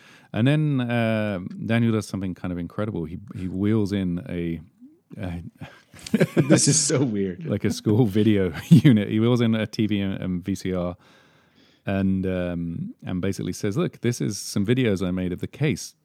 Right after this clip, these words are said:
Speaker 1: <laughs> Look, watch this. Isn't this interesting?" And starts playing the case
Speaker 2: What a,
Speaker 1: tapes.
Speaker 2: what a terrible husband.
Speaker 1: Yeah, and,
Speaker 2: <laughs> If you
Speaker 1: and
Speaker 2: think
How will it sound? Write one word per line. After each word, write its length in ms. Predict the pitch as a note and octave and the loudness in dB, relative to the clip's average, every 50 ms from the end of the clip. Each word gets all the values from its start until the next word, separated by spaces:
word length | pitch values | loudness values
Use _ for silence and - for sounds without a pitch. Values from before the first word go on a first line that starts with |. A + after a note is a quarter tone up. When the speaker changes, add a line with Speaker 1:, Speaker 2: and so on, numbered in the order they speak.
| _ - | _ -20
Speaker 1:
<laughs> 200 | - - D#3 - | -16 -14 -12 -8
Look, 200 | C3+ A#2+ G2+ F2 | -6 -6 -4 -2
watch 240 | G#2+ A#2+ - - - | -2 -4 -4 -4 -6
this. 180 | - A2 - | -6 -4 -2
Isn't 200 | A2+ G#2+ A2+ B2+ | -2 -2 -2 -2
this 140 | A2 A#2+ - | -2 -2 0
interesting?" 520 | C3+ C3+ C3 - G#2 F#2 - - - - F2 | -2 -2 -2 -2 -2 -4 -4 -4 -6 -6 -4
And 100 | F2+ - | -6 -4
starts 300 | - - F#2 - - - | -4 -4 -4 -4 -6 -8
playing 480 | - - A#2 A#2 A#2 G2 E2 E2+ E2 | -6 -4 -2 -2 -2 -2 -4 -6 -6
the 120 | F2 E2 - - - | -8 -8 -6 -6 -4
case 340 | - - E3+ G3 D3 - - | 0 2 2 2 2 2 2
Speaker 2:
What 140 | D#3 G3+ B3 | 2 4 4
a, 80 | F4 | 2
Speaker 1:
tapes. 180 | - - - - - - - _ _ | 2 -2 -6 -14 -20 -20 -20 _ _
Speaker 2:
what 180 | - C3+ G3 A3 | -2 0 0 0
a 40 | F3 | 0
terrible 600 | - - - - G#2+ A2+ A2+ G2+ E2+ F2 E2 D#2+ | 0 -2 -2 -2 -2 -2 0 -2 -2 -2 -4 -4
husband. 400 | E2+ E2+ E2 - - E2 - - | -4 -6 -6 -6 -8 -10 -8 -4
Speaker 1:
Yeah, 360 | - A#2 C3+ B2+ - - - - | 0 0 2 2 2 0 -2 -2
and, 180 | - A2 A2 B2 | 0 2 2 2
Speaker 2:
<laughs> 0 | |
If 100 | - - | 4 4
you 40 | E3+ | 2
Speaker 1:
and 120 | - | 4
Speaker 2:
think 20 | A2+ | 6